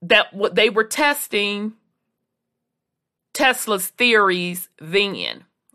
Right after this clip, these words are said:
okay? First of all, I believe Tesla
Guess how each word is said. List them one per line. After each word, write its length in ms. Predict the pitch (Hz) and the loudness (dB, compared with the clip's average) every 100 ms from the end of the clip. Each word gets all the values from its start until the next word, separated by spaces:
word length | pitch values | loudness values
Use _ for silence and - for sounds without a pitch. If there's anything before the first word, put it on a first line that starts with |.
| _ | _
okay? 460 | - 190 196 240 _ _ _ _ _ - | -4 0 0 -2 _ _ _ _ _ 4
First 360 | 277 339 - | 6 6 2
of 120 | 240 | 0
all, 320 | 208 190 185 - | 4 6 4 4
I 120 | 196 | 0
believe 720 | 180 190 190 196 190 185 185 185 _ _ _ | 0 -4 -4 -4 -6 -8 -10 -14 _ _ _
Tesla 840 | - 262 277 - 214 196 185 185 | -4 2 2 2 0 2 2 0